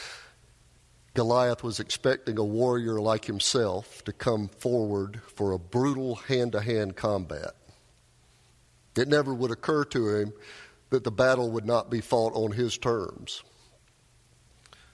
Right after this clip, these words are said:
So when David reaches the valley, Goliath is insulted because they've sent a kid. And Goliath prepares for sure victory. But remember,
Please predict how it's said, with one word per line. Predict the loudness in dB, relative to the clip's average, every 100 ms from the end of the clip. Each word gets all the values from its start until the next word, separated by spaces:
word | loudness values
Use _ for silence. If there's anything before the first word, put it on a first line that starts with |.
| _ _ _ _ _ -2
So | 2
when | 2 4
David | 2 2 0
reaches | 0 -2 -4 -6
the | -6
valley, | -2 2 2 2 -2 -6
Goliath | -2 2 2 2 0 -2
is | -4
insulted | -2 2 4 4 2 -4 -8 -8
because | -2 0
they've | 0 0
sent | 0 0
a | 0
kid. | -4 -2 -2 -2 -8 -18 -20 -20 -20 -20 -20 -20 -20 -20 -20 -20 _ _ _ _ -20 -6
And | -4
Goliath | 0 2 4 6 4 0 -4
prepares | -8 0 2 2 -2
for | -4 -4
sure | -2 0 0
victory. | 0 0 -2 -8 -8 -12 _ -20 -20 -20 -20 -20 -20 _ -20 _ _ _ _ _ -6
But | -2
remember, | 2 4 2 0